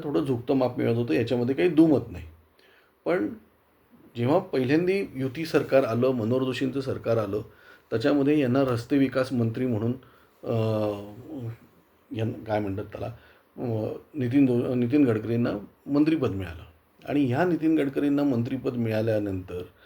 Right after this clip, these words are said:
त्यांनी मुंबईमध्ये पंचावन्न फ्लायओव्हर्स बांधले. म्हणजे जे काँग्रेस सरकारने तोपर्यंत पन्नास वर्षामध्ये काही केलं नाही,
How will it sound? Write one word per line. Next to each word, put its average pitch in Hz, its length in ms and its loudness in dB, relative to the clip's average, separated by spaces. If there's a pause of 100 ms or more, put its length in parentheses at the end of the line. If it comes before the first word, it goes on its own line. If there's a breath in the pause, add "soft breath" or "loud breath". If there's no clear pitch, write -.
(1000 soft breath)
त्यांनी 135 300 4
मुंबईमध्ये 131 680 2
पंचावन्न 139 640 0
फ्लायओव्हर्स 117 640 0
बांधले. 87 400 -12 (600 soft breath)
म्हणजे 120 280 2
जे 131 200 0
काँग्रेस 127 500 0
सरकारने 127 640 2 (560 soft breath)
तोपर्यंत 143 420 2
पन्नास 123 500 -2
वर्षामध्ये 120 420 0
काही 120 180 0
केलं 113 440 0
नाही, 95 260 -6